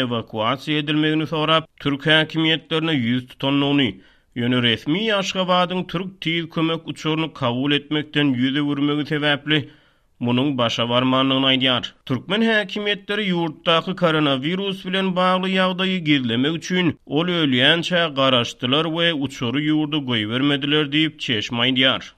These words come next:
Kemal Uçkun on bir günläp Aşgabatyň kardiologiýa keselhanasyna ýatan döwründe özüniň rentgen suratyny Türkiýe iýerip bildi.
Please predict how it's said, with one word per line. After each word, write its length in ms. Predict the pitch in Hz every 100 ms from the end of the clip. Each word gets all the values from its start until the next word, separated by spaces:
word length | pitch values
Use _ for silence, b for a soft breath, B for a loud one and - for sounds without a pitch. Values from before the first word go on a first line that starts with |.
| -
Kemal 460 | 143 131 139 202
Uçkun 480 | 202 165 - 160 190
on 260 | 180 139 131
bir 140 | 165
günläp 480 | 185 180 180 180 175
Aşgabatyň 680 | 143 - 131 120 113 123 139
kardiologiýa 920 | 135 123 104 117 107 117 131 143 147
keselhanasyna 920 | 147 147 147 143 151 151 147 151 151
ýatan 360 | 151 147 156 147
döwründe 480 | 151 147 151 156 151 B B B B B
özüniň 580 | - 143 127 113 135 139
rentgen 520 | 123 120 104 135 143
suratyny 520 | 151 156 151 151 151 147
Türkiýe 600 | 151 135 127 143 143 147
iýerip 520 | 117 120 113 120 120
bildi. 440 | 131 131 135 117